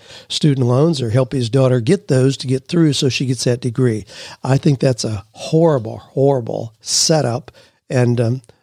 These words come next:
frankly, I don't think it's kind parental advice. If you're gonna borrow, you should never borrow more than you expect to make in one year's income. So that would mean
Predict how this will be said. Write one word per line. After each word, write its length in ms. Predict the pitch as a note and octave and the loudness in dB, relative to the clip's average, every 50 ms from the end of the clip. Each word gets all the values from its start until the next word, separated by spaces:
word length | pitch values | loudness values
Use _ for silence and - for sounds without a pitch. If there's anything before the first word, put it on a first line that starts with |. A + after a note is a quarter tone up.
| _ _ - | _ _ -2
frankly, 480 | - C3+ C#3+ C#3 - C3 B2 B2+ C3+ - | 0 0 0 0 0 0 0 0 -2 -2
I 80 | - C3 | -4 -2
don't 220 | A#2+ B2 C3 B2 | 0 0 -2 -2
think 160 | - C#3 B2 C3+ | -4 -4 -4 -4
it's 180 | B2+ - - | -4 -4 -6
kind 500 | - - - - D#3 C#3 C3 C#3+ D3+ - - | -8 -6 -2 0 2 2 4 2 0 0 -4
parental 560 | - - C3+ C3 C#3 C#3+ - F3+ D#3+ D3+ F3+ | -2 0 2 2 2 2 2 2 0 0 0
advice. 640 | G#3 D#3+ C3+ D3 G#3 B3+ C4 D3+ A2 - - - - - _ _ _ - - _ _ _ _ _ _ _ _ _ _ _ _ _ _ _ _ _ _ _ _ _ - | -2 -4 -4 -4 -4 -4 -4 -6 -8 -6 -6 -6 -8 -8 _ _ _ -20 -20 _ _ _ _ _ _ _ _ _ _ _ _ _ _ _ _ _ _ _ _ _ -4
If 160 | - D#3 - - | -4 -4 0 2
you're 120 | F3+ C3 | 2 2
gonna 260 | B2 E3+ G#3+ C4 B3 | 2 2 2 0 -2
borrow, 540 | D3 A#2+ A#2 G2+ - - A#2+ C#3 D#3 E3 - _ _ _ _ _ _ _ _ - | -2 -2 -4 -4 -6 -12 -12 -12 -14 -14 -16 _ _ _ _ _ _ _ _ -6
you 100 | - D#3 | -4 -2
should 240 | C#3 - - C#3 B2 | -2 0 0 2 2
never 340 | D3+ D#3+ G3 A#3+ - A3 E3+ | 2 2 2 2 2 0 2
borrow 320 | C3+ C3+ B2+ A#2+ A2+ A2 | 2 2 2 2 0 0
more 220 | A#2+ B2+ C3 C3+ B2 | 0 2 2 2 2
than 160 | C#3+ C#3+ C#3 | 2 0 0
you 60 | C3 | 0
expect 320 | A#2+ - - - C3+ - | -2 -4 -4 -4 -4 -2
to 60 | - C3 | 0 0
make 160 | C3+ B2+ - | 0 0 0
in 120 | C3 B2+ | -2 -2
one 180 | B2+ B2+ C3 C3 | 0 2 2 2
year's 240 | A#2+ A#2 A2+ G#2 C#3+ | 2 0 0 2 2
income. 540 | E3 F3+ D#3+ - C#3 B2+ - - - - - _ _ _ _ _ _ _ _ _ _ _ _ _ _ | 2 2 2 0 -4 -8 -8 -12 -14 -18 -20 _ _ _ _ _ _ _ _ _ _ _ _ _ _
So 160 | - - C#3+ | -4 -2 2
that 160 | B2+ C#3 E3 D#3+ | 2 2 2 2
would 140 | E3 D3 | 2 2
mean 420 | C#3+ C#3+ C3+ C3 B2+ B2 C3 B2 | 4 4 4 4 2 0 0 -2